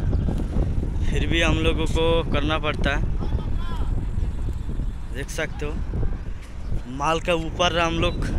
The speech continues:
माल का ऊपर हूँ अभी हम लोग, देख सकते हो कितना सारे माल पास हो गया।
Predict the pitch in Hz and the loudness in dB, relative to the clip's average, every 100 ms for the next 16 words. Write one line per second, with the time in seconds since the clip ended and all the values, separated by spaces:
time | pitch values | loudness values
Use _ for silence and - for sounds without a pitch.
0 | - - - - - - - - - - | -2 -4 -8 -10 -10 -12 -12 -12 -8 -4
1 | - - - - - - - - - 139 | -4 -4 -4 -2 -2 0 0 0 -2 0
2 | 156 165 170 175 180 185 175 175 165 156 | 2 4 4 6 6 6 4 4 4 4
3 | 160 160 165 - 156 - 160 156 147 160 | 4 6 6 6 6 4 2 2 -2 -4
4 | - - - - - - - - - - | -4 -2 -2 -2 -2 -2 0 -2 -2 -4
5 | - - - - - - - - - - | -2 0 0 0 -2 -4 -6 -6 -2 0
6 | - - - - - - - - - - | 0 4 4 4 2 -2 -2 -8 -12 -14
7 | - - - - - - 135 165 156 160 | -14 -14 -14 -14 -10 -8 -4 -2 -2 -2
8 | 160 151 143 151 151 151 151 135 143 | 0 0 -2 0 0 0 -2 -2 -2